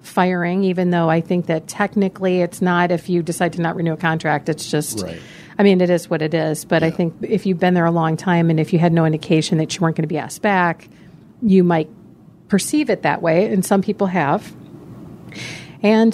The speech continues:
Speaker 1: then there was a lot of back and forth behind the scenes with the administration and these, uh, suspended faculty members.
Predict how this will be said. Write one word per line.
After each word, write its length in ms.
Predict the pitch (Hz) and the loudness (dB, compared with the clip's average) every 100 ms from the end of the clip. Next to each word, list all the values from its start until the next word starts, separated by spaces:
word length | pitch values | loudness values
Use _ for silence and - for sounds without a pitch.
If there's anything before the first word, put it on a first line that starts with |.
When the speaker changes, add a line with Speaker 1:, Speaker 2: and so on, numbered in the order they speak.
| - | 2
Speaker 1:
then 300 | 220 214 220 | 2 4 6
there 160 | 220 214 | 6 6
was 200 | 220 220 | 4 4
a 60 | |
lot 360 | 214 202 196 202 | 2 4 2 2
of 200 | 202 175 | 0 2
back 240 | 185 190 | 2 4
and 120 | 202 196 | 2 2
forth 280 | 196 190 | 0 0
behind 320 | - 185 196 185 | 2 2 4 4
the 80 | |
scenes 380 | 175 190 185 185 | 4 4 4 4
with 100 | 180 | 0
the 120 | 180 | 4
administration 840 | 175 180 180 170 175 175 - 190 185 | 6 6 6 4 2 2 2 2 2
and 400 | 180 175 170 170 | 2 4 4 4
these, 380 | 170 175 170 165 | 4 4 4 4
uh, 100 | 160 | 2
suspended 460 | - - 190 196 | 0 2 4 6
faculty 400 | 196 185 208 - | 4 2 2 4
members. 560 | 196 196 226 262 - | 6 6 6 2 0